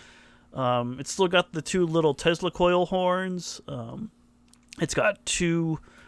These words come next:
wire-looking tails with little hot dogs <laughs> poking out of them. It's a little weird. And, yeah, it's got still kind of the, uh,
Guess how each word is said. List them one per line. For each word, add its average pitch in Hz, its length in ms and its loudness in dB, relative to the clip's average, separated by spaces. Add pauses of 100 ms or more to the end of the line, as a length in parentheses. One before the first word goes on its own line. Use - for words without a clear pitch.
(140)
wire-looking 151 880 0
tails 214 640 0
with - 160 -2 (220)
little 143 540 0 (1400)
hot 190 260 2
dogs 214 320 -2
<laughs> - 120 -14
poking 214 220 4 (140)
out 214 240 6
of - 240 -6
them. - 360 -2
It's - 280 -12
a 151 80 4
little 156 300 2
weird. 160 340 -2 (1080)
And, 156 440 2
yeah, 220 180 4
it's 151 100 0
got 147 300 2
still - 520 2
kind 226 200 4
of 185 160 0
the, 160 320 0
uh, 131 380 4